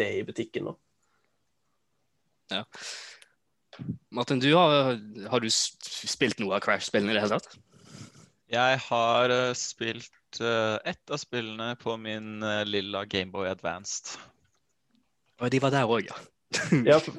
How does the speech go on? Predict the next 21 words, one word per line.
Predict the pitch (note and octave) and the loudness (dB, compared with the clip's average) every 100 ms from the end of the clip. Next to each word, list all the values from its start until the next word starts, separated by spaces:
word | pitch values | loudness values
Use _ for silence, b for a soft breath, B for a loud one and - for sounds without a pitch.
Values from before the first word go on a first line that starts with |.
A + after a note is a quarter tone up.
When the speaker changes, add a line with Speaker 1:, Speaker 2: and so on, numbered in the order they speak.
| - | -14
Speaker 1:
for, | - - - | -14 -14 0
fordi | E3+ D#3+ | 8 8
de | D3+ C#3 | 10 8
var | D3 D#3 D3 - - _ _ _ _ _ _ - | 8 8 8 4 -4 _ _ _ _ _ _ -4
to | - D#3+ B2 | 4 6 6
D-plattformer. | G#2+ A#2+ A2 A2 A2+ - - A#2 G#2 G#2 - - b b b _ _ - | 4 6 6 6 0 -2 -4 0 0 2 0 -2 b b b _ _ 2
Speaker 3:
Ja. | B2 A2 - _ _ _ _ _ _ _ _ _ _ _ _ _ _ _ _ _ _ _ _ | 4 2 -6 _ _ _ _ _ _ _ _ _ _ _ _ _ _ _ _ _ _ _ _
Stemmer. | - A2 | -12 0
Speaker 1:
Det, | A#2 C3 C3 G#2 G2+ F#2+ G#2+ C#3+ - | 4 8 8 6 4 -2 -6 -10 -6
ja, | - D#3 | 2 2
for | D#3+ | 6
det, | E3 C#3+ A2+ | 6 6 4
det | C#3+ D3+ | 2 2
har | D3+ C#3+ | 4 4
ikke | D3 | 6
jeg | A#2+ | 6
hatt | A#2 - _ - | 4 -2 _ 0
noe | A#2 A#2 | 0 4
kjennskap | C3+ A2 - G2+ | 2 2 0 0
til, | - A#2 | 2 4
men | C3 B2+ A#2+ | 4 2 0